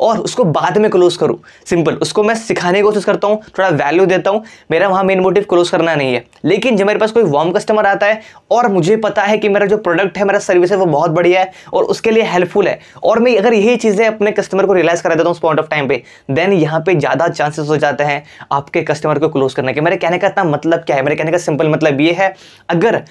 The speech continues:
आपका कस्टमर वार्म है और आपका जो प्रोडक्ट है वो अच्छा है उस पर्सन के लिए,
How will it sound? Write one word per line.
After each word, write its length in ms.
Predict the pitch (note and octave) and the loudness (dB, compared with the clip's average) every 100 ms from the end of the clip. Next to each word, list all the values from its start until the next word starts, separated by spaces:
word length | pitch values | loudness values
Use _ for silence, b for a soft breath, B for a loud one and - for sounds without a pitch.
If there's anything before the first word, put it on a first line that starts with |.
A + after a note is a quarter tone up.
| B - | B -6
आपका 240 | D#3 G3 | -4 -2
कस्टमर 440 | F3 F3 F#3 F3 E3+ | -2 -2 0 0 2
वार्म 320 | C3+ D#3 E3 | 2 2 2
है 200 | D#3 A2+ B B _ | -2 -4 B B _
और 240 | A3 B3 F3+ | 0 0 0
आपका 280 | D#3 D#3+ F#3 | -4 -4 -2
जो 160 | D#3+ F3+ | 0 0
प्रोडक्ट 420 | F3 D#3+ F3 D#3+ | 2 0 0 -2
है 60 | F3+ | 0
वो 100 | F3 - | 0 -2
अच्छा 280 | D#3 - F3+ | -8 -4 -2
है 120 | F#3+ | 0
उस 140 | F#3 - | -2 0
पर्सन 320 | E3 D#3+ E3+ | -2 0 0
के 100 | D#3+ | 0
लिए, 240 | C#3+ A#2+ | 0 -2